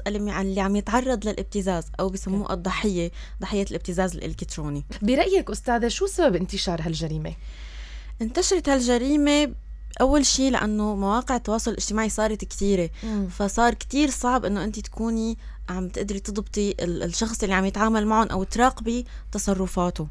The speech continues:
Speaker 2: صحيح.
Speaker 1: تمام؟ فإذا ما بدنا نقول إنه أحد الأسباب هو عدم وجود رقابة أبوية، خلينا نقول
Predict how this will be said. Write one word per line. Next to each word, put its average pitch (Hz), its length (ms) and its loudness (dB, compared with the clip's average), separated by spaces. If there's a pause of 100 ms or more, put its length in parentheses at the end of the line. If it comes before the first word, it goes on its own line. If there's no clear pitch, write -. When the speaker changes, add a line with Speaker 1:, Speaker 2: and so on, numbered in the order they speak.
(140)
Speaker 2:
صحيح. 196 340 -2
Speaker 1:
تمام؟ 208 220 2 (420)
فإذا 214 480 2
ما 240 120 2
بدنا 277 340 2
نقول 226 440 -2
إنه 190 340 -2
أحد 220 180 -2
الأسباب 202 420 0
هو 190 140 2
عدم 208 320 0
وجود 202 260 -2
رقابة 240 420 0
أبوية، 214 360 0
خلينا 262 420 -4
نقول 254 400 -4